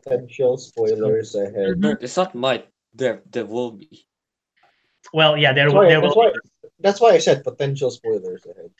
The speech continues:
Speaker 2: 'Cause even, even though me, Teguh, and Arik have seen the trailer, Kelvin have not seen any of the Endgame trailer.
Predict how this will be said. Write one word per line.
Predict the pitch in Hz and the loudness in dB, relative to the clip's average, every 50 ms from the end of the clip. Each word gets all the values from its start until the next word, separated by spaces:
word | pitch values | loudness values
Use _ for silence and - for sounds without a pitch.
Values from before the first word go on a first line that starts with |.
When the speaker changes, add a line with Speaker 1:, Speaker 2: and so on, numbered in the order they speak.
| _ _ - - - - _ _ | _ _ -20 -20 -20 -20 _ _
Speaker 2:
'Cause | - 220 208 - - - | 0 0 0 0 -2 0
even, | 226 240 220 269 285 277 - _ _ - | 2 2 2 0 -4 -6 -8 _ _ -4
even | - 262 247 311 311 294 254 | -2 0 0 0 0 2 4
though | 294 269 226 208 208 226 - - - _ _ _ _ _ _ _ _ - | 6 6 6 6 6 4 2 -2 -10 _ _ _ _ _ _ _ _ -8
me, | 180 196 240 262 269 269 | -4 -2 -2 -2 -2 -2
Teguh, | 254 202 196 208 | -4 -2 0 0
and | 196 190 | 0 2
Arik | 180 185 - | 0 -2 -2
have | 190 170 - | -2 -4 -2
seen | 196 180 | -2 -4
the | 160 | -4
trailer, | 151 - 180 196 185 151 143 147 _ - | -4 -2 -2 -2 -2 -2 -4 -6 _ -4
Kelvin | 175 170 151 151 | -4 -2 0 0
have | 147 135 131 | -2 -2 -2
not | 160 185 233 226 | -2 -4 -4 -4
seen | - 175 147 147 - | -4 -8 -8 -6 -2
any | 151 175 226 214 | 0 2 2 2
of | 165 139 | 0 0
the | 139 | -2
Endgame | 127 120 135 131 131 131 127 | -4 -4 -2 0 0 -2 0
trailer. | 127 139 131 127 143 151 147 _ | -2 -2 -4 -2 -4 -4 -8 _